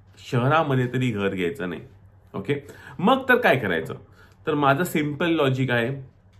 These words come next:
ऑलराईट, जगामध्ये फि-, फिक्स्ड काय? जागा, लँड. ओके, ते लिमिटेड आहे, ते अनलिमिटेड नाही आहे. घरं अनलिमिटेड होऊ शकतं, वर खाली किती जातील, हवेत जातील, माहिती नाही, स्पेसपर्यंत जातील.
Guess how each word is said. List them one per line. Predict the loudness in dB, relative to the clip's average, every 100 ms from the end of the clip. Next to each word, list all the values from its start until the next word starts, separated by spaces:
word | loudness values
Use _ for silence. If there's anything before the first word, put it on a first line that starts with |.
| -20 -20 -6
ऑलराईट, | -2 0 0 -4 -12 -20 -20 -20 -20 -20 -20 -20 -20 -20 -2 4
जगामध्ये | 6 6 4 2 2
फि-, | -2 -14 -20 -20 -20 -2
फिक्स्ड | -2 0 -4 0
काय? | 2 2 -2 -12 -20 -20 -20 -20 -20 -20 -6
जागा, | 2 4 4 0 -6 -20 -20 -20 -14 0
लँड. | 2 2 -2 -12 -8
ओके, | -4 -2
ते | 2 4
लिमिटेड | 6 6 6 4
आहे, | 4
ते | 4
अनलिमिटेड | 4 4 2 2
नाही | 2 2 -2
आहे. | -6 -14 -16
घरं | -2 2 4 4
अनलिमिटेड | 4 2 4 6
होऊ | 8
शकतं, | 6 4
वर | 4 2
खाली | 2 0
किती | 0 0 2
जातील, | 2 2 0
हवेत | 0 0
जातील, | -2 -4
माहिती | -2 -2
नाही, | -4
स्पेसपर्यंत | -4 -4 -2 -2 -2
जातील. | -2 -2